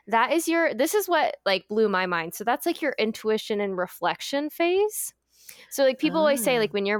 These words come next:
Speaker 1: when you're on your period, you know, you're moody, you're whatever, you're, you know, hormones are
Speaker 2: Mm-hmm.
Speaker 1: high, but yes. And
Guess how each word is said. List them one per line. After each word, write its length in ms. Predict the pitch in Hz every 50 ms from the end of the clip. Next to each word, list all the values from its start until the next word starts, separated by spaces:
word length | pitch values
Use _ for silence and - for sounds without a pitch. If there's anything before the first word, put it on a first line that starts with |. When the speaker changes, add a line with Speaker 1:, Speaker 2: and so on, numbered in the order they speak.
| 202 170
Speaker 1:
when 140 | - 214 208
you're 140 | 208 208 214
on 60 | 220 220
your 80 | 214
period, 480 | - - 254 240 226 202 190 185 180 180
you 100 | 185 185
know, 100 | 180 180
you're 580 | 180 180 190 196 196 196 196 196 196 196 196 190
moody, 280 | 233 277 277 247 220 202 196 190
you're 220 | 190 202 208 208 214
whatever, 580 | 196 208 233 226 247 247 226 196 196 180 180 180
you're, 500 | 180 180 180 185 190 190 190 196 196 -
you 140 | - 190 190
know, 260 | 185 180 175 180 180 180
hormones 360 | 247 254 254 247 240 240 220
are 60 | 226
Speaker 2:
Mm-hmm. 100 | - -
Speaker 1:
high, 200 | 240 220 190 180
but 160 | 180 - -
yes. 460 | 160 214 220 190 - 196 - - - - _ _ _ _ - _ _ -
And 480 | - 208 208 202 196 196 196 202 196